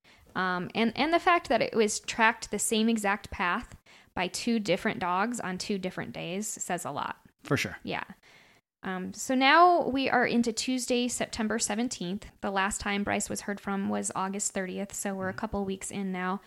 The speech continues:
Speaker 1: Um, Mike and Karen met with the Homicide Bureau detectives in Commerce.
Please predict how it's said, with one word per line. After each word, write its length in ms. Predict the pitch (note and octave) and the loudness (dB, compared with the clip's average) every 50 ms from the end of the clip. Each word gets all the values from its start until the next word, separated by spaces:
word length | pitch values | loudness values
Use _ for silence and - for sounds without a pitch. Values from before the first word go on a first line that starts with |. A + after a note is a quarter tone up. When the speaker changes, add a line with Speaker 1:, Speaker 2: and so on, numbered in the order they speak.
| - - - - - - - _ _ - | -18 -20 -20 -20 -20 -20 -20 _ _ -4
Speaker 1:
Um, 420 | G#3+ G#3+ G#3 G3 G3 G3 F#3+ - - | -2 0 2 2 0 -2 -4 -6 -6
Mike 300 | - G#3+ A3+ B3 D4+ D#4+ | -2 0 2 2 2 0
and 100 | - B3+ | -2 -4
Karen 340 | - - C4+ A#3 A#3 A3+ A3 | -2 0 2 2 4 4 4
met 200 | G#3+ G#3 F#3 - | 4 2 2 0
with 160 | - A3 A3 | 0 -2 -2
the 80 | - G3+ | -2 -4
Homicide 480 | - A3 G3 G#3 G#3+ - - G3 G3+ G3 | -2 0 0 0 0 0 0 0 0 0
Bureau 180 | G3+ G3 G3 F#3+ | 0 2 2 0
detectives 640 | F#3 F3 - - - F#3+ - - G3+ G3 G3 - | 0 -2 -6 -6 -8 -8 -6 -4 -6 -4 -4 -4
in 100 | F3+ F3 | -4 -4
Commerce. 540 | - - G#3+ F#3+ F3+ F3+ F3+ F#3 G3+ - | -2 0 0 2 2 2 0 0 0 -2